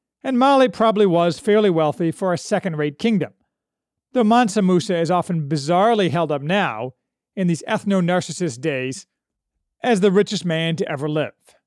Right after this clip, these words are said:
Prester John did not exist. Navigable rivers did not exist either,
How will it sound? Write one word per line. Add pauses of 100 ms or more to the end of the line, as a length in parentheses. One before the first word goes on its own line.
(640)
Prester
John
did
not
exist. (560)
Navigable
rivers
did
not
exist
either,